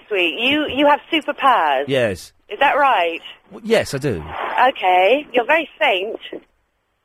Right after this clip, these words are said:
Speaker 2: And what?
Speaker 1: Very faint in my headphones,
Speaker 2: Okay, well,
Speaker 1: Ian.
Speaker 2: that's 'cause headphones are rubbish.
Speaker 1: All right.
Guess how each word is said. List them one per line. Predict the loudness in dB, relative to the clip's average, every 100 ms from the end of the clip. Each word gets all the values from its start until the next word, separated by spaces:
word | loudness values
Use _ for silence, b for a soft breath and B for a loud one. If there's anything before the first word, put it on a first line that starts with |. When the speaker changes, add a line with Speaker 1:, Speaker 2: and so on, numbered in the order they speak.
| -4
Speaker 2:
And | -2
what? | 2 0
Speaker 1:
Very | 0 2
faint | 2 2 -2
in | -6 -2
my | -2
headphones, | 0 -4 -4 0 2 2 0 0 0
Speaker 2:
Okay, | 2
well, | 2
Speaker 1:
Ian. |
Speaker 2:
that's | 2 0
'cause | -2
headphones | -2 -2 0
are |
rubbish. | 0 0 -4 -12 -20 -2
Speaker 1:
All | 2 4
right. | 2 0 -2 -8